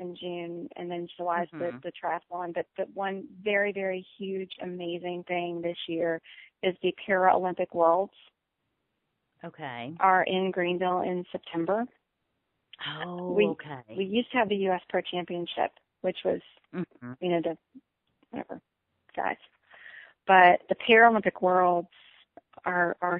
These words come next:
Speaker 1: something to be seen. We had the trials here last year, and
Speaker 2: I
Speaker 1: until,
Speaker 2: remember that, yeah.
Speaker 1: until you have seen a sight challenged person w-, ride on a tandem bike
Speaker 2: Mm-hmm.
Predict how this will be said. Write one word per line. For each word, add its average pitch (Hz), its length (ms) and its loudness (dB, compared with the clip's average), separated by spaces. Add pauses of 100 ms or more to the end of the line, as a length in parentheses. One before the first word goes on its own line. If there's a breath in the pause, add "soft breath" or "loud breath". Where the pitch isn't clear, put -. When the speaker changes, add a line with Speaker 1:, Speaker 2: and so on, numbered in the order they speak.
Speaker 1:
something 190 380 2 (140)
to 180 260 0
be 175 240 -2 (140)
seen. 165 440 0 (400 loud breath)
We 190 140 2
had 175 120 2
the 185 100 0 (120)
trials 185 460 6 (140)
here 175 300 0
last 175 340 2 (160)
year, 165 340 -4 (100)
and 170 400 0 (380 soft breath)
Speaker 2:
I 185 60 2
Speaker 1:
until, 165 120 2 (140)
Speaker 2:
remember 156 360 6
that, 123 360 -6
yeah. 143 80 -8 (340)
Speaker 1:
until 202 300 4
you 240 200 4
have 226 100 -4 (100)
seen 196 240 2
a 185 240 0
sight 180 300 8
challenged 190 440 0
person 185 380 0 (1120 loud breath)
w-, 208 160 -2 (340)
ride 202 320 8
on 190 140 8
a 185 80 4
tandem 190 420 2
bike 180 340 4 (1120 soft breath)
Speaker 2:
Mm-hmm. 147 320 -6